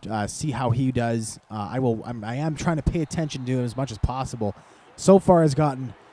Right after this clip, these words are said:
uh, no, uh, <laughs> has gotten no pressure whatsoever. That's okay. Um, more of a run-stopping defensive tackle, the guy who we want to be the incumbent to,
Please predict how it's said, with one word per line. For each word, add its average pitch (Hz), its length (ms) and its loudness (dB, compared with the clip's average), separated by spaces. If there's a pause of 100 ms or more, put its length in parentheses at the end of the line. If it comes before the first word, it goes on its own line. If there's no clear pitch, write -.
(200)
uh, 104 340 0 (500)
no, 165 760 10 (140)
uh, 135 280 2 (340)
<laughs> 180 500 4 (540)
has 151 300 4
gotten 151 280 4
no 170 220 10
pressure 175 460 6
whatsoever. 147 640 2
That's 151 240 -4
okay. 123 500 2 (540)
Um, 113 440 -2 (480)
more 180 220 10
of 170 60 6
a 170 100 8
run-stopping 170 600 4
defensive 151 420 0
tackle, 139 360 -2
the 113 100 -2
guy 135 200 -2
who 131 100 -2
we 131 80 4
want 127 220 0
to 127 80 -4
be 123 140 -2
the 117 120 0
incumbent 110 540 -4
to, 98 340 -2